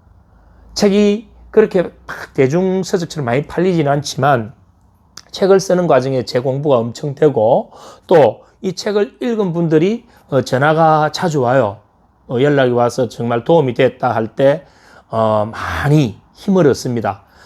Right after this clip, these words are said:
아직도 제가 이게 책을 출판한 책들이 안 팔려가지고, 어, 창고에 많이 쌓여 있지만 저는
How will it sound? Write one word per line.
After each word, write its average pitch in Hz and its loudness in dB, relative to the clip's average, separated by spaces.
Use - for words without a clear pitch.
아직도 190 4
제가 170 2
이게 160 0
책을 185 -6
출판한 175 -8
책들이 151 -2
안 139 -2
팔려가지고, 160 4
어, 120 -6
창고에 170 0
많이 131 -2
쌓여 202 4
있지만 156 -4
저는 135 2